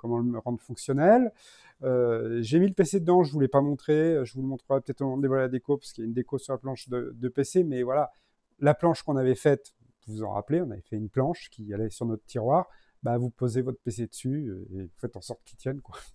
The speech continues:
<laughs> C'est tout. Euh, c'est pas le plus dur que vous aurez à faire. Donc, on a testé tous nos toys, on a mis les fusibles,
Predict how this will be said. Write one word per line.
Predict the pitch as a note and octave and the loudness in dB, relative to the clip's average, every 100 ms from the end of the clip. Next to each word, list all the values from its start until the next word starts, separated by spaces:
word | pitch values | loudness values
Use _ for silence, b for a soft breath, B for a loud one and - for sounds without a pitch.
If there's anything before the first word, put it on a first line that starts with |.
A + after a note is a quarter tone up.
| _ B | _ B
<laughs> | E3+ D#3+ E3 b b b b b _ | -10 -10 -10 b b b b b _
C'est | - - | -20 -14
tout. | G#2+ - B B B B B B _ | -14 -16 B B B B B B _
Euh, | F3 F3 F3 D#3+ D#3 D3+ D3+ C#3+ | 12 12 12 12 10 10 8 6
c'est | C3+ C3 | 4 2
pas | D#3 | 2
le | C#3+ | 2
plus | D#3 | 0
dur | D#3 C3+ | 0 0
que | |
vous | C3+ C#3+ | -2 0
aurez | C#3+ C3 | 0 0
à | |
faire. | - A2+ G#2 | -2 -6 -2
Donc, | C3+ F#3+ F#3+ - - - _ - _ | 6 6 6 -6 -16 -18 _ -20 _
on | E3+ E3 | 4 8
a | E3 D#3 D3+ D3 | 10 10 10 8
testé | F#3 E3+ F#3 | 4 2 2
tous | - | 6
nos | G3 F3 | 6 8
toys, | D#3 E3 G#3+ F3+ - _ - | 8 6 2 -8 -18 _ -6
on | C3 | 0
a | |
mis | C3+ D#3+ | 4 4
les | D#3+ | 4
fusibles, | - C#3+ D#3 F3+ F#3 E3+ | 0 0 2 2 2 0